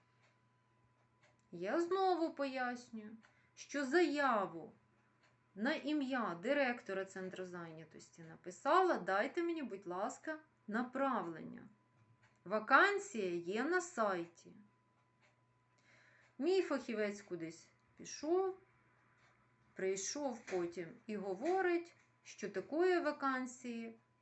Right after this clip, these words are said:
немає. Ось, друзі, напишіть, будь ласка, коментарі під цим відео, як ви вважаєте, з якою метою створені на офіційному сайті Державного центру зайнятості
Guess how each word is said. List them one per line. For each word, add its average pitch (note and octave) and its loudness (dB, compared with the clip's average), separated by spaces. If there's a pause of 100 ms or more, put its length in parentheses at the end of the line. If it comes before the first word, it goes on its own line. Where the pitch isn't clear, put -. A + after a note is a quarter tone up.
немає. G3+ 0 (840)
Ось, B3 -4 (220)
друзі, G3 -2 (500)
напишіть, C#4 4
будь B3+ -4
ласка, C4 0
коментарі B3 0
під G3 -12
цим F#3+ -4
відео, A3 2 (380)
як F4+ 2
ви D4 -2
вважаєте, G#3 -4 (220)
з F#3+ -8
якою B3 0
метою A#3+ 0
створені A3 -2 (360)
на A3 -2
офіційному A3+ -4
сайті G3 -2
Державного G3 0
центру E3+ -6
зайнятості C4+ -4